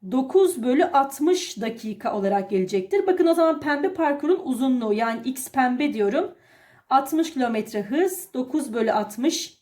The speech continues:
saat olacak burası, özür dilerim. Altmışlar giderse dokuz kilometredir pembe parkurun uzunluğu.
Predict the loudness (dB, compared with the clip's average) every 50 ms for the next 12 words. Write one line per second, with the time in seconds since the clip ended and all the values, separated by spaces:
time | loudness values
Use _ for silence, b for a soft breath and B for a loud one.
0 | _ _ _ _ _ _ _ _ _ _ _ _ _ _ -14 -12 -6 0 2 4
1 | 4 4 2 0 -4 -6 -6 -6 -6 -6 -8 -8 -8 -8 -10 -10 -8 -8 -8 -6
2 | -6 -6 -8 -6 -6 -6 -4 -4 -4 -6 B B B B B B B B B _
3 | 0 0 0 0 -2 -4 -2 0 0 0 0 0 0 2 4 4 4 2 0 -2
4 | -2 -2 -2 -2 -4 -2 0 0 0 0 -2 -6 -4 -2 -2 0 0 -2 -4 -6
5 | -6 -4 -4 0 2 2 2 0 -2 -6 -12 _ 0 2 2 4 4 2 2 2
6 | 2 2 2 0 -2 -2 -2 0 -2 -2 -4 -4 -6 -6 -8 -10 -12